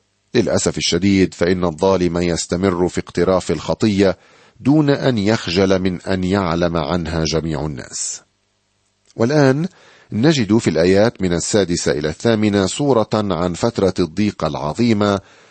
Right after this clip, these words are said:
التي ستأتي في المستقبل، أو يوم الرب العظيم الذي تحدث عنه النبي صفانيا سابقا. فالآن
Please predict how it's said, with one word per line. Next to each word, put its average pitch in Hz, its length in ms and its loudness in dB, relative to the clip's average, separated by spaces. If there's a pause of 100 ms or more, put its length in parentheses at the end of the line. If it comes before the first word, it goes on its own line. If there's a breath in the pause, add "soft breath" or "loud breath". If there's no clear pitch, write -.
(140 soft breath)
التي 147 360 0
ستأتي - 460 -2
في 107 120 -2
المستقبل، 98 760 -2 (380)
أو 160 220 2
يوم 135 380 2
الرب 90 380 -2
العظيم 95 640 0 (400 soft breath)
الذي 131 320 2
تحدث 92 600 -2
عنه 87 480 0
النبي 82 440 -2
صفانيا 80 600 -2
سابقا. 69 600 -6 (720)
فالآن 104 640 -2